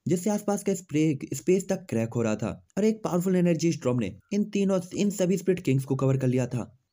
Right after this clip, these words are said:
यहाँ पे केवल दो फिगर देखी जा सकती थी, एक स्पिरिट किंग था और दूसरा थी कियानिंग। दोनों अटैक एक दूसरे को सप्रेस कर रहे होते हैं।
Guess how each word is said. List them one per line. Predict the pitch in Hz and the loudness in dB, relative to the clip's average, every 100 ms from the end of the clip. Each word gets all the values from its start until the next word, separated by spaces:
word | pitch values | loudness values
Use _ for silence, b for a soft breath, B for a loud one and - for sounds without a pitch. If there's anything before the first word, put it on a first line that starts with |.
| 131 | -2
यहाँ | 175 208 | 0 2
पे | 220 | 2
केवल | 220 208 | 2 2
दो | 147 156 | 4 2
फिगर | 180 156 160 | 2 0 2
देखी | 143 143 | 2 2
जा | 151 139 | 0 0
सकती | 139 135 | 0 -2
थी, | 123 90 - _ - | -2 -4 -6 _ 0
एक | 214 220 | 2 2
स्पिरिट | 208 - 185 185 | -2 2 0 2
किंग | 131 131 | 0 0
था | 127 98 - _ | 0 -6 -10 _
और | 160 180 | -2 2
दूसरा | 160 170 165 | 2 2 -2
थी | 170 | -2
कियानिंग। | 170 113 107 98 98 _ _ - | -2 0 -2 -4 -10 _ _ -2
दोनों | 180 214 220 | 0 4 4
अटैक | 220 220 | 4 2
एक | 214 165 | 2 0
दूसरे | 123 113 139 | 0 0 0
को | 139 | 0
सप्रेस | 135 135 135 | 0 -2 -2
कर | 131 | 0
रहे | 123 | 0
होते | 120 123 | 0 -2
हैं। | 113 | -4